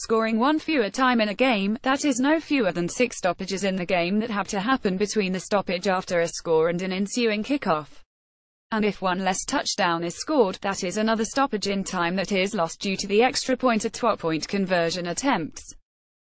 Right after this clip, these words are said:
not to mention an opening for a T V timeout before and after the kickoff, despite the N F L's attempts to eliminate that infuriating exchange. Of course,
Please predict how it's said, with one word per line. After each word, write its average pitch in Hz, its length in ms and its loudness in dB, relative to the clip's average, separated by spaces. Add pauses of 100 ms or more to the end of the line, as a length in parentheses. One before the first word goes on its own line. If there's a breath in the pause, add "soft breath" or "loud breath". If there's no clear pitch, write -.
not 262 240 4
to 226 80 -4
mention 151 580 -4
an 247 120 2
opening 247 400 2
for 185 260 0
a 170 60 -2
T 185 200 -2
V 170 180 -4
timeout 247 500 2
before 180 320 0
and 175 120 -2
after 202 260 2
the 226 120 2
kickoff, 175 540 -2
despite 269 440 4
the 214 120 0
N 190 120 0
F 180 180 -4
L's 175 260 0
attempts 190 460 -2
to 269 260 2
eliminate 240 480 0
that 202 120 -6
infuriating 185 800 2
exchange. 160 720 -4 (640)
Of 247 140 -2
course, 175 340 0